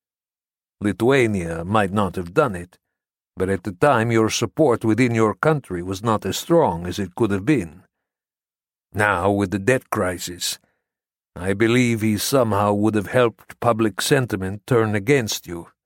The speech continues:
Not that it would be hard. Again, this is merely speculation on my part.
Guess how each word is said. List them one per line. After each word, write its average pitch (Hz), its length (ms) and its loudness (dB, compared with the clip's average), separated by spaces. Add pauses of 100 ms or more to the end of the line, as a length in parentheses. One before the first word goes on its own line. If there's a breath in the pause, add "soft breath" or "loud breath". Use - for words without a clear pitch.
(720)
Not 101 300 -2
that 85 160 -8
it 82 140 -12
would 85 120 -10
be 78 140 -10
hard. 82 580 -2 (1120)
Again, 107 580 0
this 104 240 0
is 95 180 -2
merely 104 400 2
speculation 110 960 0
on 92 160 -8
my 98 160 -2
part. 90 560 -10